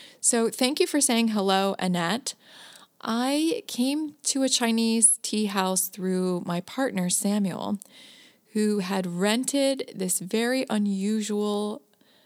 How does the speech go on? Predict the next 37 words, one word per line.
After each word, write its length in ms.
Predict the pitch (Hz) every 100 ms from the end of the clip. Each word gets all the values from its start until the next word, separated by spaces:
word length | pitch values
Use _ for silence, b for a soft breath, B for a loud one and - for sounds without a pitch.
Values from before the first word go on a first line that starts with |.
| b b
house 340 | - 185 175 -
that 140 | -
wasn't 360 | 220 240 285 269
built 240 | 208 208
as 140 | 240 254
a 80 |
home. 560 | 226 180 151 156 214 311 - - -
It 160 | 196
was 160 | 185 180
built 280 | 180 196 247
as 120 | 240
a 60 | 240 _
tea 300 | - 220 233
room 280 | 226 208 202
and 200 | 185 185
gift 340 | 190 - -
shop. 480 | - - 185 220 - _ B B B B B B
He 200 | 233 208
had 200 | 208 185
rented 300 | 214 220 214
it 220 | 190 190
many 500 | 190 196 233 247 226
years 460 | 208 165 165 175 -
before 420 | 180 190 - 180 170
we 160 | 175
met. 460 | 165 160 190 - - B B B B B B B B _
And 360 | 214 220 214 196
just 540 | 185 220 269 - -
about 440 | 294 240 226 - -
the 80 |
time 580 | 220 - 190 180 175 175 -
that 200 | 185 170
we 160 | 170 180
were 160 | 180
becoming 540 | 175 170 - 175 170 170
romantically 720 | 165 170 180 185 180 170 165
involved, 800 | 165 196 247 208 190 190 -